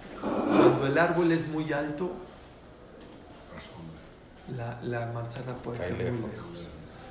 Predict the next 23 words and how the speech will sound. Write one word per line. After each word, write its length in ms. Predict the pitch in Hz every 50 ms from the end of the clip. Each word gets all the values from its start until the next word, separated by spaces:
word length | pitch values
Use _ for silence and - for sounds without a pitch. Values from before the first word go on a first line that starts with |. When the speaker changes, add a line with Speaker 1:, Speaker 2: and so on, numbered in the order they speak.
| - - -
Speaker 1:
Dijo 220 | - 135 - - 143
así, 260 | 127 - - - 113 - - - - - - - - - - - - - - - 131 131 127
"Cuando 260 | 131 131 135 131 135
los 180 | 127 123 123 -
papás 380 | - 147 127 - - 156 -
son 180 | - - 160 147 139 135 139
muy 220 | 151 165 156 135 127
altos 460 | 120 123 123 - - - - - - -
y 40 | -
no 140 | 131 135 143
se 160 | 147 - - 131
bajan 320 | 131 131 - - 139 127
al 160 | 120 117 117 120
nivel 220 | 120 127 135 135
de 80 | 131 123
los 240 | 113 113 - - -
hijos, 320 | 160 - - 117 - - - - - - - - - - - - - - - -
los 160 | 123 - -
hijos 180 | 135 131 - -
se 80 | - -
pueden 240 | - - - - -
pegar". 300 | - - - - - - - - - - - - - - -
Speaker 2:
Claro. 140 | - - -